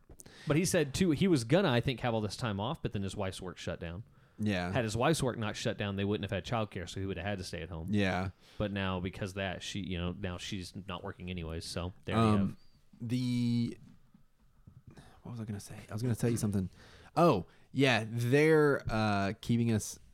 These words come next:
Speaker 2: as far as my job goes, we, I, I'm working noon to eight P M, and then at nine, the next shift comes in. So it's not like they're taking over for us. They wanna limit our contacts. They're like,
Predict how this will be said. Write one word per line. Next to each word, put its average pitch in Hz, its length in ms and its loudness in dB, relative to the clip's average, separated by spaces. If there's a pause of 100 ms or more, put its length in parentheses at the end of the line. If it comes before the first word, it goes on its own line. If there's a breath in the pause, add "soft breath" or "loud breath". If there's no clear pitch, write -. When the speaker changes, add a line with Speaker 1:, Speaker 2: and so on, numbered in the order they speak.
(180)
Speaker 2:
as 110 220 -4
far 104 260 0
as 98 140 0
my 98 260 -2
job 98 300 0
goes, 98 320 2 (380)
we, 113 480 2 (160)
I, 98 160 -2
I'm 113 200 0
working 101 600 0
noon 113 360 4
to - 160 -6
eight 110 180 -2
P 110 180 2
M, 117 220 0 (1080 loud breath)
and 98 300 2
then 98 460 2 (140)
at 98 380 -2 (680)
nine, 101 720 2
the 104 80 0
next 95 200 -2
shift - 220 -4
comes 104 240 -2
in. 95 280 -6 (200)
So 107 420 4 (100)
it's 110 180 -2
not 117 300 2 (840 soft breath)
like 104 320 0
they're 107 220 2
taking 101 340 2
over 98 240 2
for 110 260 2
us. 110 100 0
They 110 120 0
wanna 107 200 2
limit 104 220 2
our 101 100 2
contacts. 104 600 -2
They're 98 140 0
like, 92 300 -2